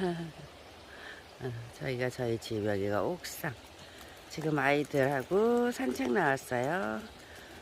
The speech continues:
블랙퍼그 뚱이, 닥스헌트,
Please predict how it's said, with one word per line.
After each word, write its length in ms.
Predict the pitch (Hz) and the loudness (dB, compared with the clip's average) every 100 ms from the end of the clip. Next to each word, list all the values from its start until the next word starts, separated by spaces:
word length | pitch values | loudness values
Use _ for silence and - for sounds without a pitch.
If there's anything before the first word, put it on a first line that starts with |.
| - - - - - - - - - | -18 -18 -18 -18 -16 -16 -18 -12 0
블랙퍼그 640 | 165 196 226 233 175 143 - | 4 4 4 0 0 0 -2
뚱이, 640 | 240 254 247 247 240 240 - - - - - - - - - - - - - | 2 4 4 4 4 0 -4 -16 -20 -18 -18 -18 -18 -18 -18 -18 -18 -18 -10
닥스헌트, 1000 | - 190 - 208 196 185 - 175 165 165 | 0 0 2 2 2 0 0 2 4 2